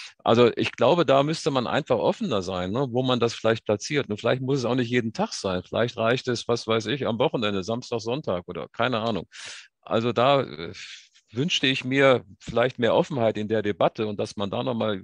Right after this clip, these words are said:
zusammen überlegen kann, wie das funktioniert. Also bei mir rennt ja sowieso offene Türen ein. Das ist klar, aber ich bin nicht der Intendant und ich kann das auch nicht sagen,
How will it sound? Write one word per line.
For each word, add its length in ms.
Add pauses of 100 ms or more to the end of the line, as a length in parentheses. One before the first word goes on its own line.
zusammen 380
überlegen 400
kann, 260
wie 60
das 160
funktioniert. 480
Also 140
bei 100
mir 200
rennt 180
ja 100
sowieso 400
offene 320
Türen 320
ein. 240 (540)
Das 400 (160)
ist 160
klar, 240
aber 160
ich 120
bin 120
nicht 180
der 240 (320)
Intendant 560
und 100
ich 120
kann 160
das 160
auch 160
nicht 180
sagen, 460